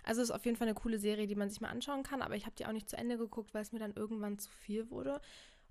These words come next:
Und ich muss sagen, ich hab mit der zweiten Staffel angefangen. Und, äh, die erste Staffel fand ich nicht so gut wie die zweite.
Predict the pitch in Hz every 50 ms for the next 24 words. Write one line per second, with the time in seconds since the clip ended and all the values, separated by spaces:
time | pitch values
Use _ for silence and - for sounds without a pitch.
0 | - - _ - - _ _ 240 247 240 247 - 269 269 262 - - 254 247 269
1 | 269 254 247 240 226 220 220 208 220 208 208 - - 208 220 220 - 226 - 220
2 | 214 208 - 226 - - 208 220 226 - - 240 247 254 269 294 - - - _
3 | _ _ _ _ _ _ - _ _ - _ _ _ _ _ 233 233 226 226 226
4 | 220 214 - - - - 214 220 220 214 214 208 208 214 - - 233 - - -
5 | - 240 233 240 208 - 226 214 208 226 214 208 - 196 202 196 - 185 190 190
6 | - - - - - - -